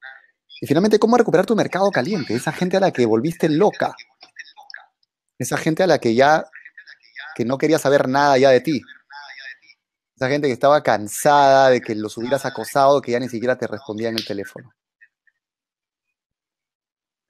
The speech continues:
Yo escucho todavía un poquito de retorno. Si quieres, dale tú, Eric, mejor para no, no complicar.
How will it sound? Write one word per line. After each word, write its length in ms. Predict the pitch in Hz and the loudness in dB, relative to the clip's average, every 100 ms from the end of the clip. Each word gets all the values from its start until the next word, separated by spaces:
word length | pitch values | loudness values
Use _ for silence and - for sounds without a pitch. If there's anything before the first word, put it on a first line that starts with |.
| _ _ _ _ _ _ | _ _ _ _ _ _
Yo 180 | - 151 - | -4 -2 -2
escucho 280 | 151 180 | -6 -4
todavía 220 | 170 143 160 | 2 2 2
un 60 | |
poquito 400 | 156 143 151 165 | 0 -4 2 4
de 80 | 127 | 4
retorno. 380 | 113 - 135 160 | 2 0 0 -2
Si 120 | 113 | -6
quieres, 200 | 135 135 | -4 -2
dale 140 | 139 | -2
tú, 100 | 127 | -2
Eric, 300 | 127 143 - | -2 -4 -8
mejor 280 | 120 123 120 | -12 -8 -4
para 160 | 123 107 | -4 -4
no, 320 | 113 113 107 _ _ _ _ _ _ _ _ _ _ _ _ _ _ _ _ _ _ _ _ | -8 -10 -12 _ _ _ _ _ _ _ _ _ _ _ _ _ _ _ _ _ _ _ _
no 100 | 117 | -12
complicar. 600 | 113 113 107 - 110 - | -10 -10 -8 -2 -4 -4